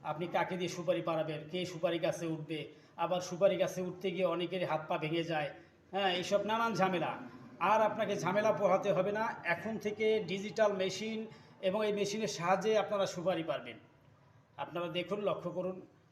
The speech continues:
কি অসাধারণ একটা মেশিন। আপনাদের আর কোনো টেনশন নাই, কোনো চিন্তা নাই, নির্দ্বিধায় একেবারে নিশ্চিন্তে খুব সুন্দরভাবে গাছ থেকে আপনারা সুপারি সংগ্রহ করতে পারবেন। তাই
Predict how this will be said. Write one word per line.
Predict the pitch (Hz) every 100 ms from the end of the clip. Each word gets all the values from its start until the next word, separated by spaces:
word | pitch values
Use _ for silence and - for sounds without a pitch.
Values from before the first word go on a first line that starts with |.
| _
কি | - 170
অসাধারণ | 156 165 170 175
একটা | 175 175 165
মেশিন। | 165 160 190 196 - _ _ _ _ _ _ -
আপনাদের | 165 165 165
আর | 160
কোনো | 170 170
টেনশন | 170 156 165
নাই, | 170
কোনো | 165 165 165 165
চিন্তা | 160 165 160
নাই, | 160 185 - - - -
নির্দ্বিধায় | 143 165 160 165 156 151 147 165
একেবারে | 156 - 170 165 151
নিশ্চিন্তে | 160 151 - 175 160 156 -
খুব | 160 -
সুন্দরভাবে | 170 165 160 147 151 151 147 - - - 135
গাছ | 151 139
থেকে | 160 156 139
আপনারা | 147 147
সুপারি | 139 151 156 156 196 - - _ -
সংগ্রহ | 165 151 147 147
করতে | - 139
পারবেন। | 127 117 110 104 - _ _ _ _ _ _ _ _ -
তাই | 151